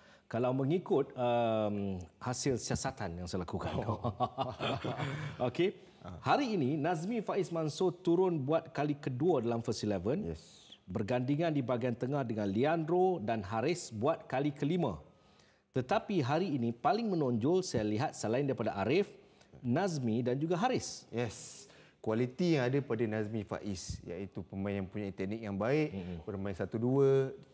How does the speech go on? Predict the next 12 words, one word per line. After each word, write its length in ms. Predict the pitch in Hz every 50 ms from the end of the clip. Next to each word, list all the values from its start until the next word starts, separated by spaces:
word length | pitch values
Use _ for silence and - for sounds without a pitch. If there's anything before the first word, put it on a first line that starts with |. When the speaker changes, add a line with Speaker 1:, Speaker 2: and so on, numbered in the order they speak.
| - -
Speaker 2:
mencari 400 | 110 98 87 - 107 98 101 98
Bergson, 560 | 92 110 127 123 - - - 139 131 127 120 120 117
mencari 320 | 107 101 95 104 101 110
bola 160 | 98 104 107
tepi, 320 | 113 123 - - 123 123 123
itu 80 | 196
ada 160 | 214 196 180
kualiti 400 | - 151 143 139 135 139 147 135
dan 160 | 120 127 139 147
juga 160 | 170 160 160
hantaran, 560 | 147 147 147 135 175 170 170 143 127 143
ya, 20 | 180